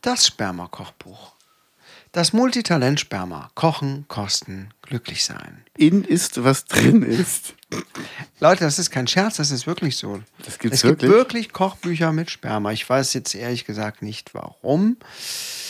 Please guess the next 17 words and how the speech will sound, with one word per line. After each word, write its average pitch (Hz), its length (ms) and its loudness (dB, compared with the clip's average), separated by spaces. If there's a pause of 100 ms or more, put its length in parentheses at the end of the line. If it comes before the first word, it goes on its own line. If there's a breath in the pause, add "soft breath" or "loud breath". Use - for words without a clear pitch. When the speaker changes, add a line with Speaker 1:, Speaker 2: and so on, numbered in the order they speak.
(320 loud breath)
Speaker 1:
Aber 120 500 2 (160)
ja. 101 280 -2 (840 soft breath)
Speaker 2:
Wie 113 160 0
macht 135 180 6
man 180 120 8
das 120 100 4
denn, 120 80 2
wenn 113 120 6
Besuch 107 360 4
kommt? 101 340 4
Also 92 140 -2
muss 117 120 0
dann 113 120 6
jeder 123 200 8
was 104 180 0
mitbringen, 175 560 6
oder? 160 200 8